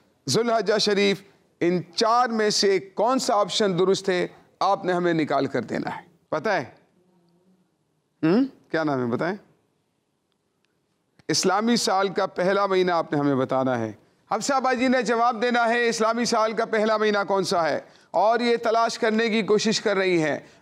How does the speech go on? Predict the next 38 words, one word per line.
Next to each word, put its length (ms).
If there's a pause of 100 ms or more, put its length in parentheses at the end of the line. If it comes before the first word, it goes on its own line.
आपने 420
दुरुस्त 300
जवाब 300
की 140
तख्ती 540 (240)
हमें 280
निकाल 400
कर 200
देनी 300
है। 360 (280)
आप 180
में 100
से 120
किस 160
किस 140
को 140
पता 240
है, 120 (720)
हाथ 240
ऊपर 200
करें। 220 (1700)
इस्लामी 500
साल 360
का 220
पहला 380
महीना 520
नाम 440
बताना 480
है। 440 (500)
पहला 360
नाम, 580
इस्लामी 440
साल 280
का 140
पहला 360
महीना 360
बताना 420
है। 300